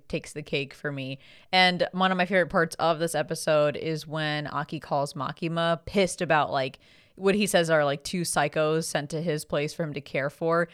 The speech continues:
And then she says, "Well, it's because you're the only one that I trust, or you're the one that I trust the most." And then he has, like, a, a one eighty and, or does a one eighty and is, like, starting to blush and is all compliant, like, "Okay, fine, I understand," or whatever. Like, he's just so happy to get a,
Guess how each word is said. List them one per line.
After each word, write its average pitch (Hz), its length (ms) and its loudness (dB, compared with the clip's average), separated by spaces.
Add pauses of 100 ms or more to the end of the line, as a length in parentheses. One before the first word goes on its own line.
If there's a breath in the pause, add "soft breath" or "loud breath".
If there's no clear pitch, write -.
(220 loud breath)
And 185 140 -2
then 175 140 -2
she 175 180 -2
says, 170 260 2
"Well, 196 220 4
it's - 220 0
because 190 280 -6
you're 196 120 0
the 185 160 0
only 190 280 -2
one 175 500 -2
that 160 120 2
I 143 120 4
trust, - 380 0
or 175 60 0
you're 170 80 0
the 160 160 -2
one 160 160 -2
that 151 80 -4
I 147 100 2
trust 151 320 -6
the 160 60 -10
most." 151 400 -4 (300 soft breath)
And 190 100 0
then 190 80 2
he 180 140 2
has, 170 160 4
like, 165 160 2
a, 143 360 2
a 165 80 4
one 151 320 0
eighty 151 440 -4 (120)
and, 139 480 -8
or 180 80 -2
does 180 200 4
a 175 80 6
one 165 160 0
eighty 156 280 -2
and 143 160 -6
is, 147 140 -6
like, 135 160 -6
starting 160 300 -2
to 170 80 -6
blush 139 400 -2
and 165 80 -6
is 151 80 -2
all 147 100 2
compliant, 147 460 -4
like, 160 160 -2
"Okay, 214 320 2 (320 loud breath)
fine, 185 260 4
I 175 120 6
understand," 175 500 2
or 147 60 0
whatever. 143 280 2
Like, 160 100 0
he's 196 140 0
just 180 140 -2
so 196 80 6
happy 165 260 4
to 165 80 2
get 156 120 2
a, 147 100 -4